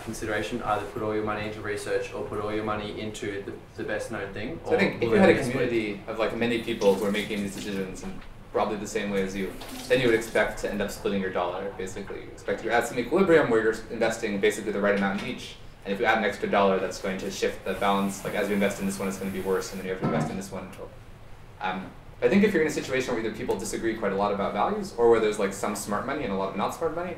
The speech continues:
Speaker 2: um, then what you expect is more, when you look at the world as it is, there's some place where given your values, there's the highest bang for your buck, and you want to deve-, invest a large share of your money. There might be other considerations, but just on the basis of impact, you want to invest mostly in one thing.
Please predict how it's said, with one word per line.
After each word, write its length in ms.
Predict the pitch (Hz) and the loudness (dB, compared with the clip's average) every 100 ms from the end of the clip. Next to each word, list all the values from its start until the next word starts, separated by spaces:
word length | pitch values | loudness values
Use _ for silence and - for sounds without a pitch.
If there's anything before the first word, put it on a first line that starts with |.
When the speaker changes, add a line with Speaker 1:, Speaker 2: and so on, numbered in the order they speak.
| - - - - - | -12 -20 -12 -12 -4
Speaker 2:
um, 300 | 104 101 101 | 0 2 4
then 120 | 113 | 4
what 100 | 120 | 4
you 120 | 110 104 | 2 -2
expect 340 | - 107 101 | 0 0 0
is 140 | 101 | -4
more, 560 | 104 104 104 101 98 98 - - - | -2 2 6 6 6 2 -10 -16 -2
when 120 | 117 | 0
you 80 | 123 | 2
look 140 | 117 107 | 2 2
at 60 | |
the 60 | 107 | 2
world 240 | 110 107 | 2 2
as 100 | 110 | 4
it 80 | 104 | 4
is, 160 | 113 - | 4 4
there's 180 | 104 - | 0 2
some 240 | 120 117 | 0 2
place 320 | 120 107 - | 4 4 2
where 120 | - 104 | -4 2
given 220 | 110 104 | 2 4
your 100 | 101 | 4
values, 440 | 98 98 95 92 | 4 4 2 -2
there's 160 | 98 95 | -4 -4
the 80 | - | -2
highest 280 | 98 92 - | 0 0 0
bang 180 | 95 | -2
for 100 | 98 | -2
your 80 | 95 | -2
buck, 280 | 92 87 - - - - | 0 -2 -4 -14 -18 -8
and 100 | 95 | -2
you 60 | 101 | 2
want 160 | 98 - | 2 0
to 60 | 98 | 2
deve-, 240 | - - | 2 2
invest 300 | 107 104 - | 0 0 8
a 20 | |
large 300 | - 110 107 | 10 10 6
share 280 | - 107 98 | 2 2 2
of 60 | 95 | 2
your 100 | 95 | -2
money. 280 | 92 90 87 - - - - | -4 -6 -8 -10 -4 -4 0
There 80 | 139 | 4
might 100 | 151 | 6
be 80 | 135 | 8
other 100 | 123 | 8
considerations, 840 | 113 110 104 98 95 90 85 - - - - - - - | 6 -2 2 2 0 -8 -10 -14 -18 -18 -16 -18 -18 -14
but 80 | - | -2
just 200 | 113 - | 0 2
on 80 | 104 | 0
the 60 | 101 | 0
basis 220 | 98 101 | 0 -2
of 80 | 95 | -2
impact, 360 | 98 90 - | -2 -2 -4
you 60 | 95 | -6
want 100 | 92 | -6
to 40 | |
invest 280 | 95 95 101 | -4 -4 -2
mostly 260 | 95 - 92 | -6 -4 -8
in 60 | |
one 180 | 92 95 | -8 -8
thing. 140 | 92 | -10